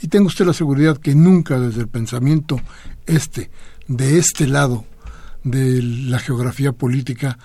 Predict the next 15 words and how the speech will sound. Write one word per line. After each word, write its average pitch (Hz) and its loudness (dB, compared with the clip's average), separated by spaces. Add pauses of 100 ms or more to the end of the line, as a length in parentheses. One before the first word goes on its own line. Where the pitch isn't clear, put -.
(220)
de 127 -2
ese 117 -4
lado 120 -4
sí - -10
estoy - -8
yo. - -14 (1900)
Dice 208 6 (1700)
Jorge 175 2
González 143 2
Escaposalco, 107 -8
"Se - -2
debe 202 4
buscar 170 2
una 160 4
pluralidad 127 0